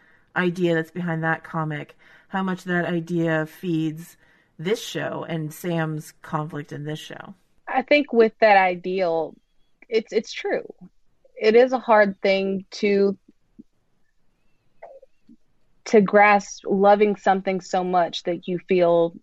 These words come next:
Speaker 2: may not love you in the same way. That you are, like, we're, we're centuries later. You're born here. You were raised here. You served here. But you still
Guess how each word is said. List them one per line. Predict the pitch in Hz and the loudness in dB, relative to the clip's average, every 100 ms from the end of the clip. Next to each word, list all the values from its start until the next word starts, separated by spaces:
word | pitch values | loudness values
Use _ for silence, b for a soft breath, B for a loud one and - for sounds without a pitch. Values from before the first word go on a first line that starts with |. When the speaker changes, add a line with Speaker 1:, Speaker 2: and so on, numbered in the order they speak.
| _ - | _ -6
Speaker 2:
may | 185 185 180 | 2 4 4
not | 185 180 170 | 4 2 2
love | 170 175 170 165 | 4 6 4 2
you | 170 170 | -2 0
in | 165 | -2
the | 160 | -2
same | 165 160 156 | -2 0 -2
way. | 156 156 160 165 _ _ _ _ _ _ _ _ _ - - | -2 -6 -10 -18 _ _ _ _ _ _ _ _ _ -16 -4
That | 180 180 170 160 - - _ | 0 4 6 6 4 -4 _
you | 190 185 196 190 175 165 - _ _ _ _ _ _ _ _ _ _ | -4 0 2 4 2 2 -4 _ _ _ _ _ _ _ _ _ _
are, | 165 165 156 - | 2 2 -4 2
like, | 160 - - _ _ _ - | 2 2 -8 _ _ _ -18
we're, | 170 180 175 | -8 -8 -4
we're | 170 | -6
centuries | 175 175 175 165 | -4 -8 -6 2
later. | 170 165 | 4 6
You're | 165 175 | 4 4
born | 165 190 202 | 6 6 6
here. | 190 170 180 185 _ - _ _ _ _ - | 4 2 0 -4 _ -20 _ _ _ _ -8
You | 170 175 175 170 | 0 2 4 4
were | 170 165 | 2 4
raised | 175 202 220 - | 6 6 4 2
here. | 170 165 | 4 4
You | 165 170 | 2 -2
served | - - 180 202 196 | -2 2 4 4 -2
here. | - 175 165 160 180 _ _ _ _ _ _ _ _ _ _ _ _ _ - | -6 -4 0 -2 -4 _ _ _ _ _ _ _ _ _ _ _ _ _ -12
But | 170 202 180 | -2 2 2
you | 180 180 | 2 -2
still | 170 - 190 180 170 165 147 | -4 0 4 6 6 4 0